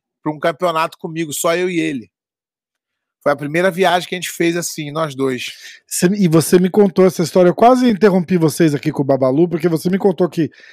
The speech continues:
Speaker 2: ali foi meio um divisor de águas, né, do, do, do
Speaker 1: Pra ele
Speaker 2: relacionamento
Speaker 1: foi.
Speaker 2: de luta com seu filho, né?
Speaker 1: Não, não, não, relacionamento, até ali ele não lutava.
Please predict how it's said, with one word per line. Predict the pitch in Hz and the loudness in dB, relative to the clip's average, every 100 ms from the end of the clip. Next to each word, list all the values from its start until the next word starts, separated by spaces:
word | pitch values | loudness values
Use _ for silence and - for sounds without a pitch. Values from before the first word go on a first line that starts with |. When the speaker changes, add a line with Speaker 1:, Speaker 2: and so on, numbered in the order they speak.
| - - | -16 -2
Speaker 2:
ali | 170 165 160 220 | 2 2 2 2
foi | 165 185 | 2 2
meio | 170 185 | 2 2
um | |
divisor | 190 196 180 185 | 2 0 2 2
de | 196 214 | 4 4
águas, | 175 175 147 135 | 4 4 0 -2
né, | 156 | -2
do, | 156 143 | 0 0
do, | 127 131 | 0 0
do | |
Speaker 1:
Pra | 131 151 | 2 2
ele | 147 175 202 | 2 0 -2
Speaker 2:
relacionamento | 139 175 175 | -2 0 0
Speaker 1:
foi. | 165 | 0
Speaker 2:
de | 143 | 0
luta | 147 151 151 | 0 0 -2
com | 143 | -4
seu | - | -4
filho, | 151 - 156 135 | -4 0 2 2
né? | 131 151 196 - _ _ | 0 0 -2 -6 _ _
Speaker 1:
Não, | 196 233 | -2 0
não, | 240 247 | 2 0
não, | 220 226 | 2 0
relacionamento, | 214 226 - 233 214 202 214 | 0 0 -2 -4 -4 -4 -4
até | 165 160 | -4 -2
ali | 180 175 | 0 0
ele | 185 | -2
não | 196 | -6
lutava. | 220 - 185 180 131 | -8 -2 0 0 -6